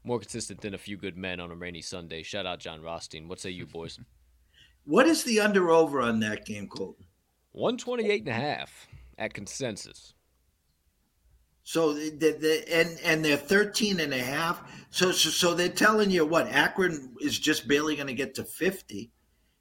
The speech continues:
Speaker 2: if
Speaker 1: Mm.
Speaker 2: that. So, I mean, U C L A is gonna be able to do what they want.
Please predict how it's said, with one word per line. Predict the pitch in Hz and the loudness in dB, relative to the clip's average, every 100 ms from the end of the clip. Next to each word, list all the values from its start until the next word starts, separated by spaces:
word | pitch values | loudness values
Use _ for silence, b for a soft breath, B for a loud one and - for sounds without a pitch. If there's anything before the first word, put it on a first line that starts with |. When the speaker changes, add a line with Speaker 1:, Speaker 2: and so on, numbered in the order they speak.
| _ | _
Speaker 2:
if | 143 151 139 | 4 4 4
Speaker 1:
Mm. | 120 | -2
Speaker 2:
that. | 135 147 131 135 | 0 2 0 0
So, | - 143 127 - | 0 0 0 4
I | 147 | 4
mean, | 147 147 | 4 0
U | 175 240 | 2 4
C | - | 4
L | 180 170 | 4 6
A | |
is | 147 | 4
gonna | 156 139 | 2 2
be | 143 | 2
able | 135 | 2
to | 135 | 0
do | 117 135 | 0 0
what | 127 131 | 0 0
they | 127 117 | 0 0
want. | 113 113 117 113 | 0 0 0 -4